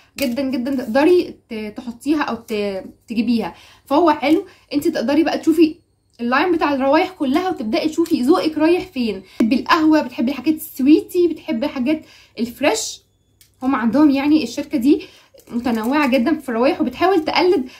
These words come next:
فيكتوريا سيكريت، باث اند بادي وركس، يعني هي شغاله في المنطقه ديت، تمام؟ بس هم بصراحه متميزين في الحته بتاعتهم، يعني ليهم كده منطقه حلوه جدًا فيهم عليهم يعني، تمام؟ فده تاني واحد معانا. تالت نوع هكلمكم عنه هو المستات بتاعه،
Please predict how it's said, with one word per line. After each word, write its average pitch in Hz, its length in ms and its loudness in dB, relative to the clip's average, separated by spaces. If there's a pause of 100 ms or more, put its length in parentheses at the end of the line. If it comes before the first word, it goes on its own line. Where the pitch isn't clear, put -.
(140)
فيكتوريا 254 380 -2
سيكريت، 370 480 -2
باث 247 200 -6
اند 277 120 2
بادي 294 200 2
وركس، 403 520 -2
يعني 208 340 -10
هي 269 140 -2
شغاله 302 380 0
في - 60 -4
المنطقه 247 460 0
ديت، 170 340 -8
تمام؟ 254 220 -2
بس 311 200 0
هم 330 120 4
بصراحه 311 440 -6 (480)
متميزين 254 680 4
في 311 60 0
الحته 285 260 -4
بتاعتهم، 208 460 -10
يعني 208 180 -6
ليهم 320 180 2
كده 330 140 -2
منطقه 311 640 2
حلوه 320 300 2
جدًا 254 280 0
فيهم 196 360 -10 (580)
عليهم 247 440 0
يعني، 220 320 0 (420)
تمام؟ 262 300 0
فده 269 260 0
تاني 330 440 2
واحد 311 360 -2
معانا. 285 360 -2 (840)
تالت 440 440 2
نوع 392 200 4
هكلمكم 302 600 0
عنه 359 240 0
هو 349 500 0
المستات 254 500 0
بتاعه، 320 520 0